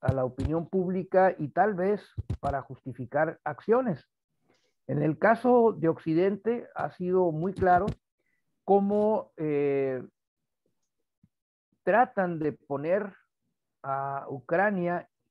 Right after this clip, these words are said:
y no a Ucrania como país, al gobierno ucraniano, como la víctima en esta guerra, ¿no? En esta confrontación entre David y Goliat, y bueno, pues el, el, el débil es, es Ucrania. Cuando esta, eh, en, en este,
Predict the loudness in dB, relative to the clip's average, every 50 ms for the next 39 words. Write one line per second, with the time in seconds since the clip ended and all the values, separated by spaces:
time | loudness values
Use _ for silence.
0 | _ _ _ -12 -8 -6 -6 -4 -2 0 0 2 2 2 2 0 -2 -2 -2 0
1 | 0 0 0 -2 -6 -6 -8 -10 -12 -12 -10 -10 -8 -8 -6 -6 -6 -8 -8 -6
2 | -6 -4 -4 -4 -4 -4 0 2 2 2 4 2 0 -2 -2 -2 -4 -4 -4 -4
3 | -4 -6 -6 -6 -6 -8 -10 -12 _ _ _ _ -14 -10 -6 -4 -2 -2 -2 -4
4 | -6 _ _ -8 -2 0 4 4 6 6 6 4 2 0 -2 0 0 2 2 0
5 | 0 -2 -4 -6 -4 -4 -4 -2 -2 -2 -4 -4 -4 -4 -4 -4 -4 -2 -2 -2
6 | -2 -2 -4 -4 -4 -4 -6 -6 -4 -4 -4 -6 -4 -4 -6 -4 -4 -4 -4 -2
7 | 0 0 0 0 -2 -2 0 0 0 0 0 0 0 0 0 0 0 -2 0 2
8 | 2 2 2 2 0 -4 _ _ _ _ _ _ _ _ _ _ _ -8 -4 0
9 | 2 4 4 4 2 0 -2 -6 -6 -6 -6 -8 -6 -8 -8 -8 -8 -10 -8 -8
10 | -6 -6 -4 -2 2 4 4 4 4 4 4 2 0 -2 -8 -20 _ _ -6 -6
11 | -6 -8 -12 -16 -14 -12 -12 -12 -12 -14 -16 -20 _ _ _ _ _ _ _ _
12 | _ _ _ _ _ _ _ _ 0 2 4 4 4 4 4 6 6 6 6 6
13 | 4 2 0 0 -2 -2 -2 0 2 4 6 6 6 6 4 2 0 -2 -6 -6
14 | -6 -8 -10 -10 -10 -8 -10 -8 -6 -6 -6 -8 -10 _ -6 -4 -2 -2 -2 -2